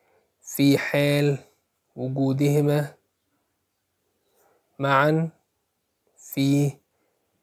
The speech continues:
الإنسان تبعًا لمبدأ السيادة التامة. طيب،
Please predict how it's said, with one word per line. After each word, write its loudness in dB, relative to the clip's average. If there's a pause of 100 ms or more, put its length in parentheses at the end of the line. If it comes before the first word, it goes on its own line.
(340)
الإنسان 0 (720)
تبعًا -4 (1000)
لمبدأ 0 (920)
السيادة -2 (1200)
التامة. -6 (2000)
طيب، -2